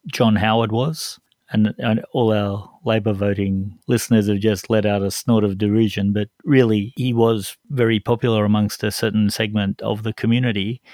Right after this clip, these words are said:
He certainly nowhere near a Bob Hawke or, or a Kevin Rudd. He's more of a tolerated, well, you know, he's there and it's a tough job and someone's got to do it, and at the moment it's him type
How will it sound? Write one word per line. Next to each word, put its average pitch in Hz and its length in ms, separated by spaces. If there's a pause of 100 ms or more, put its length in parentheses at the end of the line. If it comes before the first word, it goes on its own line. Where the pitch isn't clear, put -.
(240)
He 139 340
certainly 127 500
nowhere 110 380
near 107 260
a 98 80
Bob 95 320
Hawke - 580 (120)
or, 110 260
or 110 220
a 101 240
Kevin 101 360
Rudd. 95 380 (380)
He's 143 400
more 127 260
of 107 140
a 107 100
tolerated, 104 920
well, 107 380
you 104 120
know, 98 120
he's 95 340
there 107 280
and 98 360 (200)
it's - 180
a 107 80
tough 113 240
job 107 320
and 101 440 (180)
someone's 110 400
got 104 140
to 98 80
do 107 200
it, 104 100
and 110 80
at 104 120
the - 60
moment 104 360
it's - 160
him 107 400 (100)
type 95 320